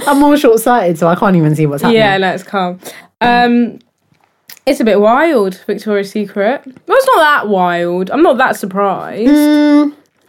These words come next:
Speaker 1: right, so
Speaker 2: I'm a bit
Speaker 1: let's
Speaker 2: upset 'cause I generally did really like their show.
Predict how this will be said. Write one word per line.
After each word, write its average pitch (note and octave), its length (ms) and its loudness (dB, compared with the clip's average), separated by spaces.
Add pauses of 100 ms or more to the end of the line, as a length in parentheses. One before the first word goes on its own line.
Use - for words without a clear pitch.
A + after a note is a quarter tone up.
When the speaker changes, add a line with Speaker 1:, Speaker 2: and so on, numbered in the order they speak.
(680)
Speaker 1:
right, F3 380 0
so G3+ 140 0 (140)
Speaker 2:
I'm C#4+ 100 2
a E4 40 4
bit - 60 6
Speaker 1:
let's B3+ 260 2
Speaker 2:
upset B3+ 300 0
'cause - 120 -10
I A#3 100 2
generally A#3 400 0
did G3 220 0
really F#3+ 220 -2
like F3 220 -2
their F3 140 -8
show. F#3 560 -12